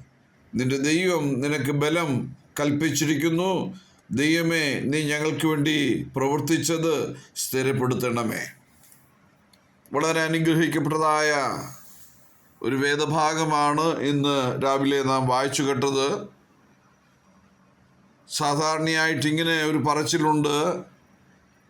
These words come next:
"കാഴ്ച ഒന്നാ-, ഒന്നാകാമെങ്കിലും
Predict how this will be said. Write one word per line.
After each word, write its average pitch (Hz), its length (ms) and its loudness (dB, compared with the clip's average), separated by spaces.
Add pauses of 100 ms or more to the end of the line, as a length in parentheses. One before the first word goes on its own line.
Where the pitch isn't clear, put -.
(400)
"കാഴ്ച 165 560 0
ഒന്നാ-, 175 580 2
ഒന്നാകാമെങ്കിലും 160 1000 2